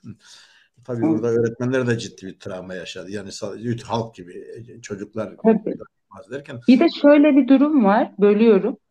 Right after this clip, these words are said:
Speaker 2: Ya insanlar şu an çadırda yaşıyor, işte bir şekilde yemek geliyor,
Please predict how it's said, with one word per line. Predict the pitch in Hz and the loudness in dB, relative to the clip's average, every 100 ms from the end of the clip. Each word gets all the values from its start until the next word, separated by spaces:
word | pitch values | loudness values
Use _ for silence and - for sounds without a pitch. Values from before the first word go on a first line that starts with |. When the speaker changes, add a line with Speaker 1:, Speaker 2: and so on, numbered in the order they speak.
| _ _ - | _ _ 0
Speaker 2:
Ya | 185 | 2
insanlar | 214 220 220 247 240 247 269 | 4 4 4 2 4 4 4
şu | 254 262 | 2 0
an | 247 | 0
çadırda | 233 214 214 226 202 | 0 2 4 4 6
yaşıyor, | 240 220 - 196 180 | 6 4 2 0 0
işte | - - 202 | 0 -2 -2
bir | |
şekilde | 202 226 - 180 143 | 2 2 2 0 -2
yemek | 185 180 180 190 190 | 2 4 4 0 -2
geliyor, | 160 143 143 151 | -2 0 2 2